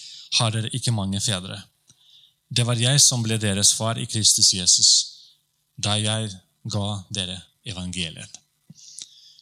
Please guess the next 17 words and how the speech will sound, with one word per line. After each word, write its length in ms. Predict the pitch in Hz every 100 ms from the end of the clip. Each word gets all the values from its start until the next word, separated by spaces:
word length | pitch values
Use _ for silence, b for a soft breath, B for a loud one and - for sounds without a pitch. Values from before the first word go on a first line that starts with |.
| B B _ _ -
Kirken 540 | - 190 139 135 127
i 20 |
dag, 300 | 127 135 117 110 _ _ _ _ _ 117
vi 100 | 123
trenger 380 | - 113 101
flere 560 | 101 - 120 110 92 107 - -
fedre 460 | - - 104 98 101
og 80 | 110
mødre. 380 | 104 95 - - - _ B B B B B B B B B - _ - -
Ikke 200 | 139 175
se 220 | - 147 -
smått 440 | - 131 123 -
på 100 | 120 113
det 80 | 113
selv, 220 | 120 110
fordi 240 | 127 143 135 B B B B _ _ 156
flere 520 | - 151 170 160